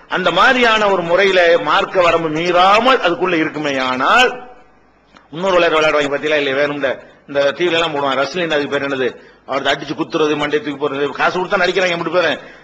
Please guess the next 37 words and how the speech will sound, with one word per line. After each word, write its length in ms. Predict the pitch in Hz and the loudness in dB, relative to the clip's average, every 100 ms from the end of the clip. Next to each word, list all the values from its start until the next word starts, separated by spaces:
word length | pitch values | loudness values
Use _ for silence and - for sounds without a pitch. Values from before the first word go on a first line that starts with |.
| _ | _
அது 180 | 123 185 | -2 0
என்ன 140 | 220 196 | 2 2
அடிச்சு 400 | 185 226 180 220 | 0 -4 2 2
காயப்படுத்துறது, 680 | 170 175 220 202 196 202 214 | 4 6 4 4 0 2 2
வே-, 160 | 190 190 | 4 2
அதெல்லாம் 340 | 175 208 220 | 2 2 2
அது 120 | 196 | 2
விளையாட்டு 340 | 190 247 269 220 | 2 4 4 2
கிடையாது. 320 | 190 165 135 - | 2 2 0 -2
அது 120 | 175 | 0
வே-, 180 | 185 175 | 2 2
இந்த 140 | 160 147 - - | 0 -4 -10 -6
டிராமா 340 | 160 185 185 | 0 2 2
நாடகம் 320 | 175 190 190 | 2 4 2
பண்ணி 160 | 185 190 | 0 -2
என்ன 100 | 170 | 0
செய்யறது, 280 | 180 170 151 | 0 0 0
மாமி 240 | 165 180 | 0 -2
சம்பளம் 280 | 165 160 160 | -2 -2 0
மாதிரி 180 | 190 180 | 0 0
இருப்பானோ, 280 | 175 170 143 - - - | 0 0 -2 -6 -12 -2
ரெண்டு 180 | 175 | 0
பேரும் 200 | 185 214 | 0 0
மோதிக்கிருவாங்க, 560 | 185 196 175 175 165 143 120 - - | -2 -2 -2 -2 -2 -2 -4 -10 -10
இவன் 140 | 156 170 | -4 0
மேல 160 | 180 | 2
ஒவ்வொரு 200 | 180 170 | 0 0
துணு 180 | 180 185 | -4 -4
விழுவான், 460 | 175 180 175 165 143 | -2 0 0 0 0
ஏறி 180 | 170 180 | -2 -2
ஏறி 100 | 165 | -2
மிதிப்பான், 460 | 180 202 180 165 143 - - | -4 -2 0 0 -4 -10 -4
எந்த 220 | 180 208 | 0 2
ஒரு 140 | 190 165 | 2 2
ரூல்லயும் 320 | 226 240 240 | 2 2 4
அது 100 | 220 | 4
வராது, 320 | 185 185 135 | 4 4 2